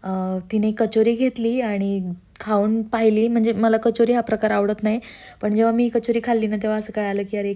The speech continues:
खूप मस्त पण असतं. कारण पुण्यामध्ये ज्या कचोरी मिळतात ना mostly, त्याच्यामध्ये खूप जास्त मसाला असतो आणि मला तेवढा मसाला काही आवडत नाही त्या कचोरीमधला,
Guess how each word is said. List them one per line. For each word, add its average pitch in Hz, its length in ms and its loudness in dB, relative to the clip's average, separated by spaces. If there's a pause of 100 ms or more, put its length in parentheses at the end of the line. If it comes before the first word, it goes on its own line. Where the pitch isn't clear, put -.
खूप 220 440 -6
मस्त 214 200 -2
पण 226 140 -2
असतं. 214 260 -4 (380)
कारण 233 240 6
पुण्यामध्ये 240 460 2
ज्या 254 120 2
कचोरी 247 360 0
मिळतात 233 400 0
ना 214 60 -2
mostly, 214 440 -2 (240)
त्याच्यामध्ये 233 400 -4
खूप 226 200 -4
जास्त 262 220 -2
मसाला 240 440 0
असतो 226 440 -2 (300)
आणि 202 200 -2
मला 208 220 2
तेवढा 220 260 2
मसाला 214 400 0
काही 214 180 -4
आवडत 196 340 -2
नाही 196 160 -2
त्या 180 140 -4
कचोरीमधला, 185 680 -4